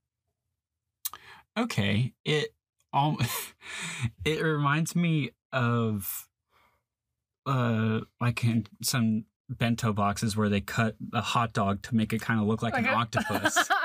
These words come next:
Speaker 2: <laughs>
Speaker 1: That's what it reminds me of. 'Cause
Speaker 2: That,
Speaker 1: the,
Speaker 2: no, it's
Speaker 1: the, what the picture she showed me is basically four big log posts that go down but spread out to
Speaker 2: Mm-hmm.
Speaker 1: look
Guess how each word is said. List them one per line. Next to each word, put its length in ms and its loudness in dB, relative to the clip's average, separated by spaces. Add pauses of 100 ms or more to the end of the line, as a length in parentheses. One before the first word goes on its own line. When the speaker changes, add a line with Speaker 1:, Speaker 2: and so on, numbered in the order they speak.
(120)
Speaker 2:
<laughs> 340 -2
Speaker 1:
That's 320 0
what 160 2
it 120 -2
reminds 400 0
me 140 -2
of. 200 -2
'Cause 80 -4
Speaker 2:
That, 320 0
Speaker 1:
the, 100 0
Speaker 2:
no, 280 0
it's 180 -8 (300)
Speaker 1:
the, 160 2
what 180 -2
the 60 0
picture 260 0
she 140 0
showed 220 0
me 160 2
is 120 0
basically 520 0 (200)
four 460 0 (400)
big 240 0
log 360 0
posts 320 0
that 140 0
go 180 0
down 280 2
but 120 -6
spread 480 0
out 520 0 (240)
to 60 -4
Speaker 2:
Mm-hmm. 120 0
Speaker 1:
look 360 -2